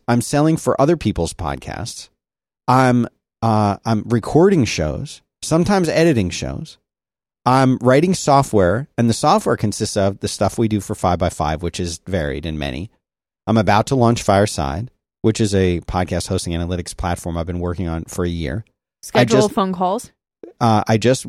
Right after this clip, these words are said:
Speaker 1: wrote, uh, uh, an application that'll allow podcasters to take, uh, donations, get supported by donations, special for
Speaker 2: Yep.
Speaker 1: podcasts. I'm rolling it out for a couple shows that I do here that we wanna move to listener-supported shows.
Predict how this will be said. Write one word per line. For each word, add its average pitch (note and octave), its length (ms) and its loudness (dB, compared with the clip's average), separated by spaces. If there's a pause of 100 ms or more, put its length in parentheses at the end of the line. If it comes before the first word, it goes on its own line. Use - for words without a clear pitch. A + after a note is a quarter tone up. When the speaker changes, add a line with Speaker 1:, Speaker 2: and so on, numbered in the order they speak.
(220)
Speaker 1:
wrote, A#2 500 4
uh, G2+ 400 4 (440)
uh, G2 340 2
an G#2 140 0
application A2 840 0
that'll G2+ 360 4
allow G2+ 380 4
podcasters G2 720 -2
to - 80 -14
take, - 420 -4
uh, G2+ 240 2
donations, G#2+ 640 -2
get F#2 120 -4
supported G2 400 0
by F#2 160 2
donations, G#2 520 -2
special F2+ 320 -4
for G2+ 200 -4
Speaker 2:
Yep. E3+ 240 -2
Speaker 1:
podcasts. D2+ 220 -6
I'm E2+ 100 -6
rolling F#2+ 260 0
it F#2 60 0
out F#2 200 -2 (320)
for G#2+ 120 0
a F#2 40 0
couple F#2 240 -6
shows F#2+ 240 -4
that F2+ 100 -6
I F2+ 100 0
do F2+ 320 -2
here A2 320 -2
that G2 120 -2
we F#2+ 80 -6
wanna G2 180 -4
move G2 220 -4
to G#2 200 -4
listener-supported G#2+ 1120 -4
shows. C3 320 -2